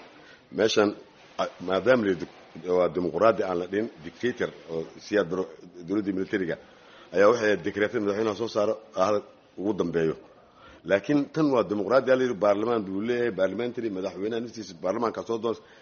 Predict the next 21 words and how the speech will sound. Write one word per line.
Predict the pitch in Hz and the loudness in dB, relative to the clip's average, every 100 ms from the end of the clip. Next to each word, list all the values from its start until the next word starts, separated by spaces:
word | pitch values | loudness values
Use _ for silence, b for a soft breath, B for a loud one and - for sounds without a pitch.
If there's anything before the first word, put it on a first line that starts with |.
| B | B
Marka | 135 135 | -2 0
madaxweynaha | 123 127 123 143 | 2 0 -2 -2
hadduu | 127 127 147 | -4 -6 -8
dekreeto | 120 113 120 160 | -6 0 0 0
intuu | 147 120 | -6 -4
soo | 127 | -4
saaro | 127 127 117 | 0 0 2
uu | |
yidhaahdo, | 110 101 98 - B B B | 2 4 4 0 B B B
generaalka | - 120 120 120 143 107 107 107 - | -8 -2 0 4 6 4 2 -2 -4
ama, | 95 104 104 | -4 -2 -2
ama | 95 90 | -4 -6
gubernatoraha | 95 90 113 101 - 127 123 | -6 2 2 2 2 0 2
aniga | 117 117 | 0 -2
aan | 101 98 | -2 0
magacaabay | 95 85 90 104 110 107 | 0 0 2 2 2 -4
ha | - 139 | -8 -4
hoos | 131 - | -4 -4
yimaado, | 101 101 98 95 - B B B - | -2 -2 -2 -4 -10 B B B -8
ee, | 95 | -6
amniga. | - 139 127 82 | 2 2 2 -2